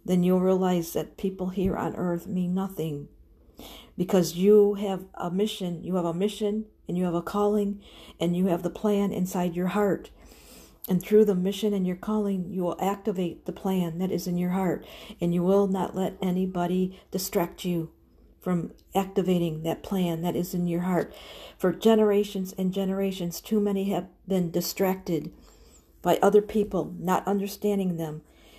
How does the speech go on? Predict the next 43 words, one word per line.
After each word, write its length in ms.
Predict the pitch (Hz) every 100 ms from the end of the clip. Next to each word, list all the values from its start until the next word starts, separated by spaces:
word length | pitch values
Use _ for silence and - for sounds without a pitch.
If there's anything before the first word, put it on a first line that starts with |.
| -
And 200 | - 175
then 360 | 185 196 202 - -
we, 300 | 185 - -
you 100 | -
know, 160 | 180 175
then 220 | 185 196
they 100 | 180
get 220 | 170 196
the 100 | 196
wrong 240 | 185 185 180
idea 480 | 170 170 196 202
that 220 | 185 165 165
they're 120 | 170
not 260 | 170 151
liked, 360 | - 190 196 190 - - -
and 160 | 175
therefore 380 | 185 190 190 180
that 140 | 170
shuts 320 | - - 165 185
up 160 | 180 -
us, 360 | - 156 170 - -
you 100 | 180
know, 100 | 180
that 160 | 175 180
shuts 220 | 208 208
us 140 | 196
down. 300 | 196 277 262
You 80 | 143
know, 120 | 165
when 200 | 190 185
we're 160 | 175 214
not 260 | 254 233 165
liked, 300 | 180 190 - - 208
when 120 | 190
we, 280 | 196 233 - -
when, 300 | 185 190 -
you 120 | 190
know, 120 | 190 175
when 160 | 180
a 200 | 165 - -
human 380 | 196 240 247 180
life 280 | 185 190 185
feels 440 | 208 208 190 185